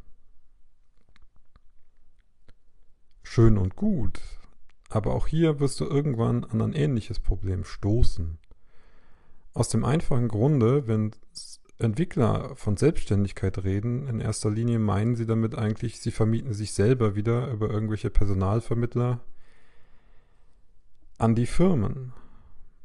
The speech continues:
Im Grunde, was du hier betreibst, ist Ko-, ist das sogenannte Contracting. Oder im Englischen ist es eigentlich irgendwie, äh, Staff,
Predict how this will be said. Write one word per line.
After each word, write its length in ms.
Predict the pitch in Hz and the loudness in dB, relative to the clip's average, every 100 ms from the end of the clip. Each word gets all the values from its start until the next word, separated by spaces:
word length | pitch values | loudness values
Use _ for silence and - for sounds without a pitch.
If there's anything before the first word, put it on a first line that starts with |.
| - | -16
Im 120 | 135 110 | -8 -2
Grunde, 340 | 113 165 151 | 2 4 4
was 220 | 135 - | 2 0
du 100 | - | -4
hier 180 | 120 139 | -2 0
betreibst, 480 | 131 - 117 120 - | 0 0 0 0 -4
ist 200 | - - | -8 -6
Ko-, 140 | 113 - - | -6 -6 -10
ist 160 | 123 113 | -8 -8
das 80 | - | -4
sogenannte 460 | 117 120 110 117 | 0 2 2 -2
Contracting. 720 | - 113 - 107 - - 95 101 - - - - - - - - - - | -2 0 2 0 -2 -4 -6 -10 -16 -16 -16 -16 -18 -20 -18 -18 -18 -10
Oder 140 | 104 95 | -4 -2
im 140 | 98 | -2
Englischen 420 | 107 113 110 117 | 0 0 -2 -2
ist 140 | 117 110 | -2 -2
es 100 | 107 | -2
eigentlich 320 | 107 107 - | -2 -4 -2
irgendwie, 380 | 110 101 98 101 | -2 -2 0 0
äh, 340 | 104 - 104 | 2 0 -2
Staff, 640 | - - 127 117 - - | -2 2 2 2 -4 -6